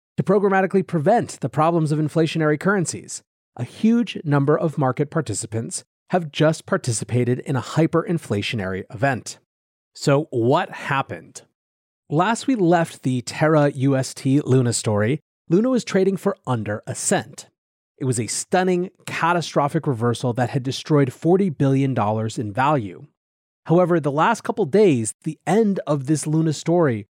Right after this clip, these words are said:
were just as fascinating as the big moves that happened at the beginning of the week. To understand it, we have to review the core mechanism in the ecosystem, which is the one-to-one redemption between Luna and U S T.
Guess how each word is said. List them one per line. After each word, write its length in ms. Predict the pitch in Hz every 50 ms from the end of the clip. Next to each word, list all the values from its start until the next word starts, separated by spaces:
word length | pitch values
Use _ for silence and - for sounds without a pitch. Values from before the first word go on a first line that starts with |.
| _ _
were 120 | - 147 135
just 360 | 107 - 196 214 208 - -
as 120 | 226 175
fascinating 640 | - - 220 240 254 - - 185 165 156 151 151 143
as 80 | 135 -
the 80 | -
big 380 | 117 104 107 175 226 185 185 156
moves 320 | 156 156 151 151 143 127
that 100 | - 156
happened 460 | - - - 131 127 - - 139 135
at 80 | 135 -
the 80 | - 139
beginning 360 | 143 117 107 113 104 104 101
of 100 | 95 -
the 100 | 113 101
week. 420 | 95 147 190 147 - - - - _ _ _ _ _ _ _ _ _ _ _ _ _ _ -
To 100 | - -
understand 460 | 214 254 277 294 233 - 240 175 165
it, 80 | 190
we 80 | 147 151
have 300 | 127 - - 175 185 -
to 100 | - 208
review 320 | 180 175 139 117 131 139
the 80 | 135 131
core 380 | - - - - 185 196 202 180
mechanism 520 | 160 143 135 - - 135 135 123 139 135 -
in 140 | - 110 104
the 120 | 101 - -
ecosystem, 680 | 190 190 - - 139 120 - - 104 - - 123 - -
which 140 | 135 - -
is 60 | 139
the 80 | - 131
one-to-one 480 | 117 143 180 214 220 226 175 170 165
redemption 400 | 165 165 139 127 123 120 - 135
between 340 | 123 135 123 - 147 139 123
Luna 220 | 110 113 110 113 -
and 160 | - 117 110
U 140 | 101 92 92
S 140 | 95 - -
T. 340 | - - 185 131 85 104